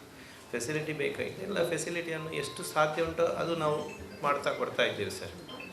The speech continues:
ತಿರುಗಲೇಬೇಕು, ದೇಶ ತಿರುಗುವಾಗ ತುಂಬ ಐಡಿಯಾ ಸಿಗ್ತದೆ,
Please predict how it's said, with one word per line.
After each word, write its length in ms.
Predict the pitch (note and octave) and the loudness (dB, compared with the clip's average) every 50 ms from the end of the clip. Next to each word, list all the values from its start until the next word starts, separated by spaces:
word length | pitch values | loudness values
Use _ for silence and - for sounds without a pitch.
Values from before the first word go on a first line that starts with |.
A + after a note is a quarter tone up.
| - - - - - - - - - - - - - - - - - - - - - - - - - - - - - - - - C3 B2 | -12 -14 -14 -14 -14 -14 -16 -14 -14 -14 -14 -16 -16 -16 -18 -18 -18 -16 -16 -16 -16 -16 -16 -16 -16 -16 -16 -16 -16 -10 -4 -2 2 6
ತಿರುಗಲೇಬೇಕು, 880 | B2+ B2 A#2+ A#2+ B2 C3 C3 A#2+ A#2+ A#2+ A2+ A2+ - G#2 G#2 G#2 G#2 A#2 | 6 6 6 6 6 6 6 6 6 4 4 4 4 2 2 2 2 2
ದೇಶ 200 | B2 B2+ - - B2+ - | 2 2 2 2 2 2
ತಿರುಗುವಾಗ 440 | C3+ B2+ B2+ B2+ C3+ C3 B2+ B2+ C3 - | 2 2 4 4 4 4 4 4 4 2
ತುಂಬ 220 | - A#2+ - B2+ A#2+ | 2 2 4 6 8
ಐಡಿಯಾ 300 | A2+ A2+ A2+ B2 B2+ B2 | 8 8 6 6 6 4
ಸಿಗ್ತದೆ, 460 | - - - - - G#2+ G#2 G2+ G2 | 4 0 -4 -4 -2 0 0 0 0